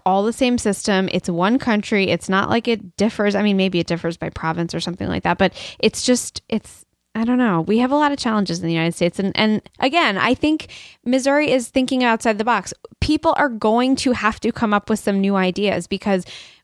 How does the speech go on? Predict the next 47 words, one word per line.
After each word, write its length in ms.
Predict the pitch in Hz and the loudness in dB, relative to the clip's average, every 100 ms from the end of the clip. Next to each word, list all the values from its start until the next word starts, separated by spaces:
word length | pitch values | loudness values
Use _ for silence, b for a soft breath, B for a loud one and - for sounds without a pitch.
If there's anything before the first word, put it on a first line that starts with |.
| - | -4
we 160 | 214 | 0
do 280 | 208 190 226 | 0 2 2
have 200 | 247 233 | 2 2
a 60 | 233 | 0
physician 440 | 247 226 233 226 | 0 0 -2 0
shortage. 460 | 220 233 180 156 - | 0 2 2 -2 -2
It's 160 | 202 190 - | -2 -2 0
only 300 | 196 208 226 | 0 2 2
going 320 | 226 226 226 | 2 2 2
to 80 | 226 | 0
get 180 | 226 - | 0 2
worse. 340 | 202 180 - | 0 0 -4
We're 200 | - 196 | -2 0
gonna 100 | 202 | 2
have 160 | 202 190 | 0 0
less, 380 | 190 208 - - | -2 -2 -4 -8
you 100 | - | 0
know, 140 | 208 147 _ | 2 0 _
or 240 | 202 175 170 - b b b - | 0 0 0 -6 b b b -6
I 60 | |
guess 240 | 202 196 190 - | -2 -2 -2 -2
not 280 | 226 262 233 | 0 2 2
less 160 | 226 | 0
and 80 | 220 | 0
less 100 | 208 | 0
people 220 | - 180 | 0 2
matching, 400 | 185 262 - 220 | 2 2 2 2
but 120 | 196 | 2
more 220 | 196 202 226 | 2 4 4
and 100 | 240 | 4
more 380 | 202 185 185 - b b - | 4 4 2 0 b b -10
people 400 | - 277 269 208 | 0 0 2 0
who 200 | 190 196 | 2 2
need 360 | 196 196 214 185 | 2 4 2 2
residency 580 | 185 247 254 190 - 175 | 2 2 0 0 -2 -4
spots 600 | - 156 165 226 - - - | 0 2 2 0 -4 -10 -8
that 320 | 196 208 185 | 0 0 2
don't 240 | 202 208 | 0 0
get 300 | 175 196 285 | 0 -2 0
them 240 | - 190 196 | 0 0 0
because 680 | 208 - 208 190 185 185 - _ | -2 -2 0 2 2 -4 -10 _
we're 400 | 190 185 190 185 | -10 -2 0 2
not 260 | 180 185 | 2 0
creating 460 | - - 196 196 185 | 0 0 2 2 2
more 160 | 175 175 | 0 2
residency 560 | 269 285 180 170 - | 2 2 0 -2 -2
spots. 420 | 160 - - - | -4 -2 -2 -2